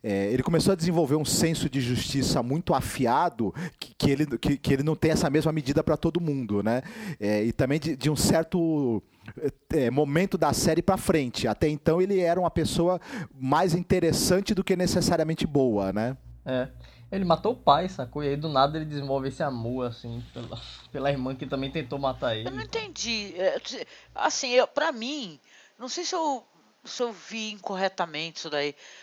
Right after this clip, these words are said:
Speaker 3: mas eu fiquei com a impressão, principalmente o choro dele, sabe? Que foi mais pelo irmão, não foi muito pela irmã, né? Eu não sei se foi
Speaker 2: É,
Speaker 3: pela
Speaker 2: com
Speaker 3: irmã.
Speaker 2: certeza, mas ele mandou o irmão lá pra salvar ela,
Speaker 3: É,
Speaker 2: né?
Speaker 3: porque era a felicidade do irmão que tava em, em jogo, né?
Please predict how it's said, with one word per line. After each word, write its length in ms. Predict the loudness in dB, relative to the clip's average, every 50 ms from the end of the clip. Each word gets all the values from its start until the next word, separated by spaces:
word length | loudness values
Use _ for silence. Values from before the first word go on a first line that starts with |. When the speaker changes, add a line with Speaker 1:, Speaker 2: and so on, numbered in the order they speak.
| -10 _ 0
Speaker 3:
mas 140 | 2 2 2
eu 80 | 0
fiquei 160 | -2 -6 -8
com 80 | -6 -6
a 20 |
impressão, 540 | -6 -4 -4 -4 -4 -4 -2 -2 -2 -2 -2
principalmente 320 | -2 -6 -10 -10 -10 -12 -10
o 20 |
choro 380 | -10 -4 0 2 2 2 2 -2
dele, 240 | -6 -6 -6 -6
sabe? 500 | -6 -4 0 2 2 2 2 0 -6 -16 -18 _ -20 -20 -20 -20 -20 -20 _ _ _
Que 100 | -18 -6
foi 140 | -2 -2 2
mais 240 | 4 4 2 2 0
pelo 180 | -4 -6 -6
irmão, 480 | -8 -10 -8 -6 -4 -2 -2 -2 -4 -8
não 80 | -12 -10
foi 160 | -8 -8 -8
muito 260 | -6 -8 -14 -12 -6
pela 220 | -4 -4 -2 -4
irmã, 340 | -4 -6 -6 -6 -6 -6 -8 -10 -16 -20 _ _ _ _ _ _
né? 300 | -12 -10 -8 -8 -8 -10 -12 _ _ _ -20 -20 -20 -20 _ _ _ _
Eu 80 | -20 -20
não 120 | -18 -16
sei 280 | -8 -4 -2 -2 -2 -2
se 160 | -4 -8 -8
foi 160 | -6 -6 -6
Speaker 2:
É, 40 | -4
Speaker 3:
pela 220 | -4 -4 -4 -4 -4
Speaker 2:
com 40 |
Speaker 3:
irmã. 360 | -6 -6 -8 -10 -10 -10 -10 -8
Speaker 2:
certeza, 240 | -10 -8 -8 -8 -6
mas 260 | -2 -2 -2 -2 -2
ele 140 | -4 -2 -2
mandou 380 | 0 0 0 -2 -2 -4 -4
o 40 | -4
irmão 240 | -4 -4 -4 -2 -2
lá 160 | 0 0 -2
pra 160 | -2 -4 -6 -6
salvar 440 | -4 -2 -2 -2 -2 -2 -2 -4 -4
ela, 180 | -4 -2 0
Speaker 3:
É, 40 | 0
Speaker 2:
né? 40 | 0
Speaker 3:
porque 220 | 0 -2 -2 0
era 80 | 2 2
a 40 | 2
felicidade 560 | 0 -4 -6 -6 0 4 4 4 4 4 0
do 120 | -8 -8 -8
irmão 380 | -8 -6 -4 -4 -2 -2 -4
que 80 | -4 -2
tava 240 | 0 0 0 0 -4
em, 100 | -12 -14 _ -16
em 280 | -14 -14 -14 -14 -14 -14
jogo, 480 | -12 -8 -6 -4 -4 -4 -4 -6 -10 -8
né? 380 | -8 -6 -6 -8 -8 -12 -16